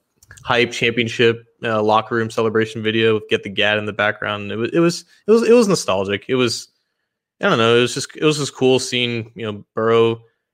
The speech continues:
back in front of the Bengals logo in, in the press conference and talking about twenty twenty-one. It's, I guess it's just, you know, kinda how the offseason goes. You go through this initial period of, you know, what are they doing? And then kinda bring you back with some little, little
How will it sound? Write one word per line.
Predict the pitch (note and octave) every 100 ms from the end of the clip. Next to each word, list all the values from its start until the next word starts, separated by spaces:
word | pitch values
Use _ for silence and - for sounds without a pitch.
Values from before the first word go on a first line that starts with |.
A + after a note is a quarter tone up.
| _
back | A2 G#2+
in | G#2+
front | A2+ G#2+
of |
the | G2+
Bengals | G2+ G#2 G#2 G2+ - -
logo | A2+ G#2+ G#2+ G#2+ G#2+
in, | G#2
in | G#2
the | G2
press | - A2
conference | - G#2 G#2 G#2+ G#2 -
and | G2 G2 - _ _ -
talking | - G#2+ A#2
about | G#2+ G#2
twenty | - G#2+ G#2
twenty-one. | A2 G#2+ G2+ G#2+ A2 G#2+ - -
It's, | A2 G#2+ - - - _ _ - _ _ - _ -
I |
guess | C3 C#3
it's | C3+
just, | C#3+ C#3 - - - _ - - -
you | C#3
know, | A2+
kinda | A#2+ A#2
how | A#2
the | A2
offseason | A2+ - A2+ G#2+
goes. | G2 G#2 A2+ A2+
You | G#2 G2 _ -
go | A2+ A2
through | G#2+ A2
this | G#2+ - - _ _ _ -
initial | A2+ G#2+ A#2
period | A2 G#2+ A2+ G#2+
of, | G2+ G#2
you |
know, | G2+
what | G#2 G#2+
are |
they | G#2
doing? | G#2 A2 A#2 A2
And | G#2
then | G#2+ A2 A2 _ _ - -
kinda | - F3
bring | E3+ F3+
you |
back | D3+ D#3+ E3
with | -
some | D#3
little, | D#3 D3+
little | C#3+ C#3+ D3+ D3+ C#3